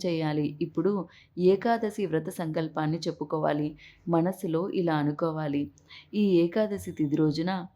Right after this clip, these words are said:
భక్తి శ్రద్ధలతో ఈ వ్రతాన్ని ఆచరిస్తున్నాను. నాకు తెలిసి తెలియక చేసిన తప్పులు తొలగి మనసుకు శుద్ధి కలగాలని కోరుకుంటున్నాను"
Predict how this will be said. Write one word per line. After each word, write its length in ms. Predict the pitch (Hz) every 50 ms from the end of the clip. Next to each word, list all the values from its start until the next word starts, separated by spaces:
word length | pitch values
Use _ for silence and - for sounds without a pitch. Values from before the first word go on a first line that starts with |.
| _ _
భక్తి 420 | 147 147 165 156 156 - - 240 226
శ్రద్ధలతో 720 | 226 - 190 165 147 160 156 151 147 151 165 175 202 269 - - - - _ _
ఈ 160 | 196 196 185
వ్రతాన్ని 520 | 160 165 165 160 160 180 180 190 208 214 208
ఆచరిస్తున్నాను. 960 | 175 156 156 156 156 185 170 160 156 - - 160 151 147 147 151 151 147 147 147 - - - _ _ _ -
నాకు 300 | 185 185 185 180 180 180
తెలిసి 680 | 160 - 165 156 170 180 180 - 202 196 196 220 254 - _ -
తెలియక 520 | 170 165 165 185 196 190 - 196 190 -
చేసిన 300 | 170 160 160 160 156 151
తప్పులు 440 | 147 - 151 151 - - 185 180 175
తొలగి 520 | 175 165 147 147 151 170 196 208 196 - - - - - - _ -
మనసుకు 460 | 180 180 196 233 233 - 254 - 226
శుద్ధి 340 | - - 165 151 143 156 196
కలగాలని 640 | 196 196 175 160 160 160 160 156 151 151 147 151 156
కోరుకుంటున్నాను" 960 | 151 - 151 151 156 156 - 156 156 151 156 147 151 156 151 151 151 147 143